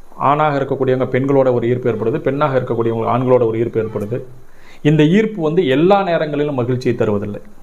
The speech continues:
ஒரு குறிப்பிட்ட காலகட்டங்கள் வரும் பொழுது அந்த மகிழ்ச்சி வந்து வெறுப்பாக மாறுகிறது.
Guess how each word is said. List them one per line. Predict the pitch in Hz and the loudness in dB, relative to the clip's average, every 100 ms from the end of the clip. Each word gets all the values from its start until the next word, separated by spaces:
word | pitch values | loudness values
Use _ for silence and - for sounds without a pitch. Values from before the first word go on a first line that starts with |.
| - - - | -18 -18 -2
ஒரு | 135 | 2
குறிப்பிட்ட | 135 180 170 170 | 4 4 2 4
காலகட்டங்கள் | 160 170 170 165 151 | 4 2 0 0 2
வரும் | 143 139 | 2 2
பொழுது | 135 151 170 135 - | 2 4 4 2 0
அந்த | 127 123 117 | 0 0 2
மகிழ்ச்சி | 123 143 202 202 180 | 2 2 2 2 0
வந்து | 143 165 127 | 2 2 4
வெறுப்பாக | 147 170 165 151 | 4 4 2 0
மாறுகிறது. | 127 107 101 101 | -2 -6 -8 -10